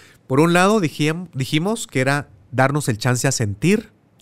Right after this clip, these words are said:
y, y, y no nos vayan a decir de que, "Ay, entonces, ¿por qué ahora el, eh, metemos el pensar?", sino que decían de que hay que sentir más el cuerpo. Por supuesto, pero hay un tema acá, es volver a percibir, el reflexionar.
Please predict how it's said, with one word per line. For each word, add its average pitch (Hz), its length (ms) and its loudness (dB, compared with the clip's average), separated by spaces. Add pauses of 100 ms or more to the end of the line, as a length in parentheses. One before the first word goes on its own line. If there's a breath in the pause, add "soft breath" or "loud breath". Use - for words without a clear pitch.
(480 soft breath)
y, 117 260 -4
y, 120 240 -6
y 127 40 -2
no 156 100 0
nos 196 120 0
vayan 190 120 4
a 185 40 4
decir 170 220 2
de 180 100 0
que, 160 80 0
"Ay, 151 220 4
entonces, 151 320 -2
¿por 135 140 -2
qué - 80 0
ahora 147 200 4
el, 151 140 -2
eh, 123 80 -6
metemos 120 440 -4
el 127 100 -4
pensar?", 127 420 -4
sino 113 560 -8
que 123 120 -4
decían 131 340 -4
de 127 140 -4
que 110 180 -4
hay 113 120 -4
que 131 120 -6
sentir 117 360 -4
más 120 160 -2
el 113 100 -4
cuerpo. 123 420 -8
Por 131 160 -6
supuesto, 160 580 -6 (640 soft breath)
pero 131 160 2
hay 147 120 4
un 156 120 -4
tema 151 220 -2
acá, 165 280 -6 (800 soft breath)
es 127 220 -6
volver 113 360 0
a 110 100 -8
percibir, 117 680 -6
el 120 160 -6
reflexionar. 113 800 -8